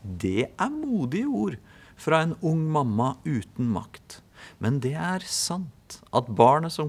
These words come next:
kom den første julen, var konge. Konge i et rike som er opp ned, Guds rike. Derfor snudde han også vår verden opp ned. Og vi kan se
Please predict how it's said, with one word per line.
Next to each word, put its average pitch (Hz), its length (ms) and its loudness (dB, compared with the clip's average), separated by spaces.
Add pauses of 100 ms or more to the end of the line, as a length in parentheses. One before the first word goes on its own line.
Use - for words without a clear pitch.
kom 117 360 2
den 127 120 -2
første 107 400 -6
julen, 82 280 -6 (200)
var 107 400 2 (160)
konge. 202 460 -2 (680)
Konge 110 400 6
i 139 80 6
et 135 120 0
rike 127 600 2
som 240 240 6
er 107 240 0
opp 110 240 -4
ned, 85 200 -4 (360)
Guds 131 400 -4
rike. - 320 -6 (560)
Derfor 160 460 8 (100)
snudde - 360 4
han 147 120 6
også 175 240 2
vår 165 560 0 (160)
verden 101 680 2 (220)
opp - 300 0 (260)
ned. 92 240 -6 (320)
Og 101 120 0
vi 131 80 2
kan 214 160 0
se 120 420 2